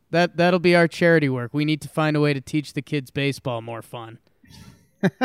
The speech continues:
Speaker 2: Teach the Kids Baseball More Fun one oh one.
Speaker 1: That's the charity name. Teach, teach the kids baseball more fun.
Speaker 2: Yeah, okay. Uh, a three batter minimum for pitchers. This is the one that's got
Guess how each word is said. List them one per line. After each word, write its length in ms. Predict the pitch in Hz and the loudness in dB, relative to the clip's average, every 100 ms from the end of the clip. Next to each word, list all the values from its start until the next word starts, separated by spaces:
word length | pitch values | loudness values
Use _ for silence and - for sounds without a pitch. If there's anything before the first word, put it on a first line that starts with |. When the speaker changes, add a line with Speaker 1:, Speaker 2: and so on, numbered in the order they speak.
| - - 269 - 247 _ _ _ _ _ _ _ _ _ _ _ _ | 0 2 0 0 -6 _ _ _ _ _ _ _ _ _ _ _ _
Speaker 2:
Teach 240 | - 160 - | 2 2 0
the 60 | |
Kids 220 | 147 147 | -2 -2
Baseball 380 | 127 139 123 135 | 2 0 2 0
More 200 | 123 120 | 0 -4
Fun 240 | 117 117 113 | -2 -4 -2
one 140 | 113 | -2
oh 80 | 110 | -2
one. 280 | 104 101 - _ _ _ | -4 -6 -10 _ _ _
Speaker 1:
That's 220 | 156 147 | -6 -4
the 80 | 156 | -6
charity 480 | 147 165 147 135 120 | -2 0 0 0 -4
name. 220 | 113 110 - | -10 -12 0
Teach, 360 | 160 156 - | 2 2 -2
teach 220 | - 165 - | 0 0 0
the 100 | 156 | -2
kids 220 | 151 123 | -4 -2
baseball 380 | 139 127 139 127 | -6 -4 -4 -4
more 160 | 123 | -8
fun. 300 | - 139 131 - _ _ - | -10 -16 -16 -20 _ _ -16
Speaker 2:
Yeah, 180 | 104 85 147 | -14 -12 -14
okay. 260 | - 98 _ _ _ _ | -14 -18 _ _ _ _
Uh, 340 | 160 151 151 151 | 2 6 6 4
a 120 | 147 | 2
three 360 | 139 - 175 208 | -2 2 4 6
batter 340 | 190 185 170 | 8 8 8
minimum 540 | 127 139 156 185 196 196 | 2 2 4 6 4 2
for 140 | 117 | -4
pitchers. 560 | - 190 208 226 220 147 | -2 0 0 2 2 2
This 180 | 156 156 | -2 0
is 60 | |
the 80 | 151 | 0
one 140 | 143 | 2
that's 140 | 135 117 | 0 -2
got 180 | 127 | -6